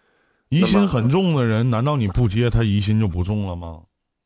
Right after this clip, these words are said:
Speaker 2: 而且我还害怕，我怕他
Speaker 1: 怕什么呢？
Speaker 2: 就是
Speaker 1: 那媳妇儿就搁这开着呗，
Speaker 2: 我怕
Speaker 1: 咱，我一边唱，你想听啥歌，我给你唱一个不行吗？
Speaker 2: 你听啥歌，我给你唱一个。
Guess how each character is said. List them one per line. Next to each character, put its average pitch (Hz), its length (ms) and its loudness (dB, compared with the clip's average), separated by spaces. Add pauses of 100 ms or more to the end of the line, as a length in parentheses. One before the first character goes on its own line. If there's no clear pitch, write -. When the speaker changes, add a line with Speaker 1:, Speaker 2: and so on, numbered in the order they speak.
(240)
Speaker 2:
而 101 200 -10
且 101 280 -8
我 92 160 -10
还 95 440 -14
害 - 240 -14
怕， 101 280 -10 (220)
我 92 140 -10
怕 90 340 -12
他 87 500 -16 (400)
Speaker 1:
怕 175 260 -2
什 110 140 -2
么 95 100 0
呢？ 87 220 -2
Speaker 2:
就 95 80 -8
是 90 160 -14 (160)
Speaker 1:
那 170 100 -4
媳 139 240 -2
妇 160 60 -4
儿 175 40 -4
就 170 120 -4
搁 151 100 -4
这 160 100 -2 (120)
开 139 240 -2
着 139 100 -6
呗， 131 80 -6
Speaker 2:
我 - 20 -4 (100)
怕 110 100 -14 (180)
Speaker 1:
咱， 104 80 -4
我 107 80 0
一 131 100 2
边 127 180 0
唱， 127 360 -4
你 127 80 -2
想 117 160 -2
听 127 160 -6
啥 113 160 -4
歌， 117 160 -4
我 104 80 -6
给 110 80 -6
你 110 60 -6
唱 117 280 -6
一 107 40 -8
个 101 60 -6
不 95 40 -8
行 101 100 -4
吗？ 113 100 -2
Speaker 2:
你 117 40 -10
听 117 80 -8
啥 - 0 -
歌， 110 80 -8
我 101 60 -12
给 110 60 -12
你 107 60 -18
唱 120 140 -10
一 135 60 -6
个。 - 80 -14